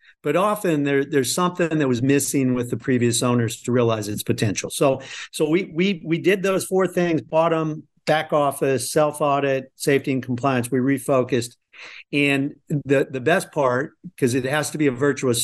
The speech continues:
circle, is we're over-delivering versus our investment plan, uh, you know, the investment case we bought 'em on, and, and really having a great year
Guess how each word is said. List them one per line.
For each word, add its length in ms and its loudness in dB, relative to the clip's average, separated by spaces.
circle, 500 -2
is 200 0
we're 200 -2
over-delivering 840 2
versus 380 0
our 120 2
investment 880 -2
plan, 640 0
uh, 40 2
you 260 0
know, 140 2
the 100 2
investment 460 0
case 280 2
we 100 -6
bought 260 0
'em 100 -2
on, 320 0
and, 280 0
and 160 -4
really 240 2
having 200 0
a 120 -4
great 180 0
year 340 -4